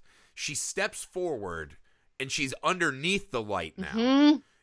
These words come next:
Speaker 1: And the harshness of the light in the dark room, uh, kinda shows this, you know,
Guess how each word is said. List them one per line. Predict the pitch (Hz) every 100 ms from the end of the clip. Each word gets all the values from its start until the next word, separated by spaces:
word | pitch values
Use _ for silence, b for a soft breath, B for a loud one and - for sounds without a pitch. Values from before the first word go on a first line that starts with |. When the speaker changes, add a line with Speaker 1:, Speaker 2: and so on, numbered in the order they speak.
| _
Speaker 1:
And | 143 147
the | 131
harshness | - 180 220 - 208 190
of | 190 151
the | 147
light | 143 151 135
in | 123 120
the | 110
dark | 123 120 117
room, | 117 120 104 90 73 69 _ _ _ _ _ -
uh, | 139 139 127 -
kinda | - 170 156 110
shows | - 165 147 120
this, | 131 113 - _
you | 117 113
know, | 107 98